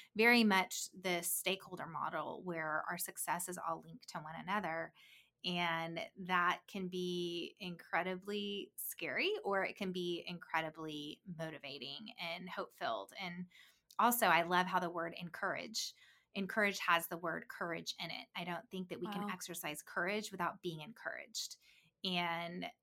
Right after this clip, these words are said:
Speaker 1: you can't be encouraged alone in a room. I mean, yes, you can encourage yourself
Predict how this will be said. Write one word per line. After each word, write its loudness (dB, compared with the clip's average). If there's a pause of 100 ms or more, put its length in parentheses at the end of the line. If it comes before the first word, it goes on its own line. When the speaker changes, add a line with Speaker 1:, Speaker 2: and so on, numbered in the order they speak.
(400)
Speaker 1:
you -6
can't -4
be -4
encouraged -2
alone -4
in -6
a -4
room. 4
I 6
mean, 6
yes, 2
you -4
can 0
encourage 0
yourself -2